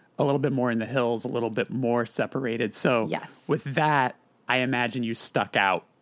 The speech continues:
Speaker 1: probably more than anything, 'cause it's like, there's the one street punk kid walking around Sacramento or outside Sacramento.
Speaker 2: Absolutely.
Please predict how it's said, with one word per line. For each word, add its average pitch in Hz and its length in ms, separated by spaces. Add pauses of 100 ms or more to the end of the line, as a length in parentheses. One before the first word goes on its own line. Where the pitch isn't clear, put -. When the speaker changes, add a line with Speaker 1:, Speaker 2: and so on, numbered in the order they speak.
(220)
Speaker 1:
probably 113 480
more 113 300
than 107 320 (320)
anything, 113 520
'cause 101 280
it's - 120
like, 107 200 (160)
there's 185 320
the 196 120
one 175 640
street - 320
punk 117 240
kid 120 260
walking 131 340
around 123 460 (220)
Sacramento 127 600 (120)
or - 160
outside 190 240 (160)
Sacramento. 165 140 (160)
Speaker 2:
Absolutely. 143 240